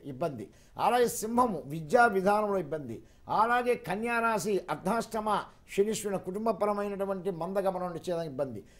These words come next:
వీటన్నిటిని అధిగమించేదానికి నా బ్రహ్మత్వంతోటి ప్రకాశం జిల్లా జరుమల్లి మండలం నరసింగూరు క్షేత్రంలో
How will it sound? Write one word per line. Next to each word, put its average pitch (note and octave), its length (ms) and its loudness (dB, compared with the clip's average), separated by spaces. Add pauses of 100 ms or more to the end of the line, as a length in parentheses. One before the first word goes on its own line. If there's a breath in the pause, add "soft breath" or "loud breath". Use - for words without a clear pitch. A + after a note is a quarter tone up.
(120)
వీటన్నిటిని G3+ 600 -2
అధిగమించేదానికి G#3 1200 -2
నా D#3+ 300 2
బ్రహ్మత్వంతోటి G3+ 960 -2
ప్రకాశం F#3 640 -4
జిల్లా F#3 300 -2
జరుమల్లి F#3+ 480 -4
మండలం F3+ 420 -4
నరసింగూరు F#3 480 -2
క్షేత్రంలో F3+ 840 2